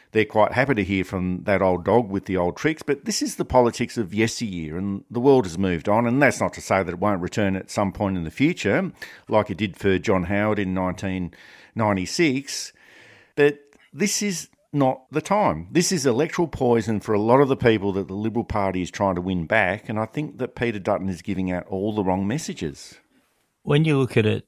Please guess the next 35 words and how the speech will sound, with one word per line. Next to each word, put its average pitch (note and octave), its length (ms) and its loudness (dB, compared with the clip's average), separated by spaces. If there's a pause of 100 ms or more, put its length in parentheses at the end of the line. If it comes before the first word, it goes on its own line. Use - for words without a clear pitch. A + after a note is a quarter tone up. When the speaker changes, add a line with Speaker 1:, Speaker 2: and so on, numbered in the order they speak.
(120)
Speaker 2:
demographically, A2 1000 2
it's - 200 -2
disastrous G#2 840 0
for A2 80 -4
the G2+ 100 -2
Liberal G#2 300 -2
Party. F#2 460 -6
The - 140 -4
under B2 220 4
thirty-fives, G#2+ 1120 0
there's C3 220 2
basically A2 520 0
nobody G#2+ 480 0
voting G2+ 320 -4
for G2 200 -8
them. G2 280 -12
There C#3+ 220 4
is A#2+ 160 2
a A2+ 340 -2
very C3+ 540 4
small A2+ 420 -2
percentage G#2 720 -2 (120)
of G#2 440 -6
younger G#2+ 540 2
voters F#2+ 480 -2
who G#2+ 140 -4
will G#2 180 -2
vote F#2+ 340 -4
Liberal, F#2 460 -8 (140)
but B2 100 8
it A#2 80 4
wasn't A#2 400 4
the F#2 560 -2 (240)
forty-five A2 720 0
percent G2+ 480 -2